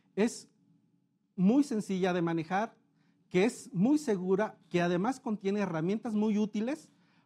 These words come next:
para todos sus usuarios, además que nos puede ayudar en el trabajo colaborativo. Para poder ingresar a esta plataforma es necesario que cuentes con un correo electrónico de Outlook,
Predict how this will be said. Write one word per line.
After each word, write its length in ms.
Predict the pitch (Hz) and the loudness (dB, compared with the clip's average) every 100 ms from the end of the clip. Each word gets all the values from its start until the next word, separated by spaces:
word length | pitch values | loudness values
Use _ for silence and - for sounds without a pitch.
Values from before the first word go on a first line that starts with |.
| _ | _
para 260 | - 170 170 | -4 -4 -2
todos 220 | 185 202 | 0 -2
sus 180 | 202 180 | -2 -10
usuarios, 640 | 170 - 180 214 269 311 - _ _ - | -10 -2 0 0 -2 -6 -14 _ _ -4
además 420 | 170 175 214 247 | 0 2 0 -2
que 120 | 208 | -6
nos 160 | 170 - | -6 -6
puede 440 | 190 208 247 320 _ _ _ _ | -2 -2 -2 -6 _ _ _ _
ayudar 640 | 165 156 170 185 208 247 | -4 -2 0 0 0 -2
en 160 | 180 160 | -4 -4
el 100 | 147 | -4
trabajo 360 | 151 156 160 | -4 -4 -4
colaborativo. 720 | 170 160 139 143 123 - 127 110 _ _ _ _ _ _ _ _ _ _ _ _ _ _ | -6 -6 -4 -4 -8 -10 -12 -12 _ _ _ _ _ _ _ _ _ _ _ _ _ _
Para 260 | 196 196 190 | 0 0 2
poder 320 | 208 254 302 | 2 2 2
ingresar 460 | 294 220 - 180 | 0 -2 -4 -4
a 80 | 185 | -2
esta 260 | 185 185 208 | -4 -6 -10
plataforma 720 | 185 165 156 156 165 185 208 - | -8 -10 -8 -4 -2 -2 -6 -6
es 140 | 196 | -4
necesario 580 | 233 226 185 180 170 180 | -4 -6 -6 -2 -2 -4
que 100 | 160 | -8
cuentes 560 | - 160 160 196 202 _ _ _ _ _ | -4 -4 -2 -6 -10 _ _ _ _ _
con 300 | 175 185 - | 0 0 -2
un 360 | 208 233 254 226 | 0 2 0 -4
correo 300 | - 165 170 | -6 -2 0
electrónico 680 | 202 208 - 185 180 180 180 | 0 -2 -4 -4 -4 -4 -6
de 120 | 156 | -4
Outlook, 520 | 156 180 180 147 131 | -2 -2 -2 -4 -10